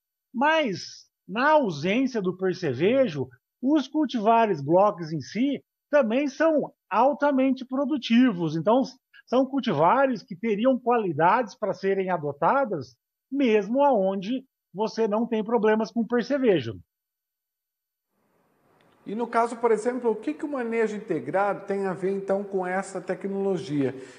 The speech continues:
Speaker 2: Quando você diz aí que a prevenção é importante, ou seja, quando você já sabe exatamente aonde tem a pra-, a praga e como colocar essa tecnologia pra evitar perdas,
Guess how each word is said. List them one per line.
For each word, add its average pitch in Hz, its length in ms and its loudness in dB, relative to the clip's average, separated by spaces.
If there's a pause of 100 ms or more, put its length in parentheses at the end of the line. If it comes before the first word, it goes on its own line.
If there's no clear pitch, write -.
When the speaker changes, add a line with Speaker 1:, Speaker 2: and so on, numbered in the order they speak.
Speaker 2:
Quando 233 220 0
você 240 280 4
diz 190 240 0
aí 190 120 2
que 190 100 -6
a 185 60 0
prevenção 175 600 -2
é 180 60 -4
importante, 170 640 -4
ou 156 80 -6
seja, 143 300 -2
quando 180 320 -4
você 180 800 -2
já 175 200 4
sabe 202 600 6
exatamente 185 920 -2
aonde 240 460 -2
tem 247 240 -2
a 220 60 4
pra-, 175 260 0
a 156 180 -2
praga 147 520 -2 (280)
e 175 80 -2
como 285 380 0
colocar 208 460 2
essa 190 160 -4
tecnologia 180 920 -2
pra 156 440 0
evitar 202 720 0
perdas, 170 680 4